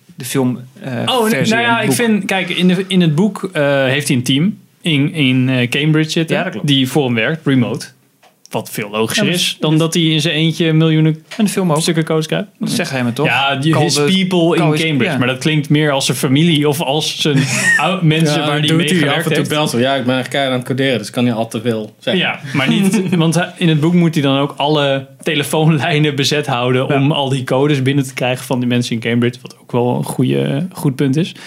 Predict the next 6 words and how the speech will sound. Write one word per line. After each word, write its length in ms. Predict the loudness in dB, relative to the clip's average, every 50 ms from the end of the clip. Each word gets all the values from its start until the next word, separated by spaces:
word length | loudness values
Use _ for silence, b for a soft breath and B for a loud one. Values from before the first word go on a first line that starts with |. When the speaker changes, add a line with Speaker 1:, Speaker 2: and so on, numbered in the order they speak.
| B B B B
Speaker 2:
Ehm, 460 | _ -2 0 0 2 2 4 4 2 2 -2 B B B B B B B B B _ _ _ _
maar 140 | -4 -2
hij 120 | -2 0 0
wordt 160 | 0 0 0
super 240 | 0 0 0 0 0
onderbetaald 760 | 2 4 4 4 4 2 0 -2 -2 -2 -2 -2 -2 -4 -8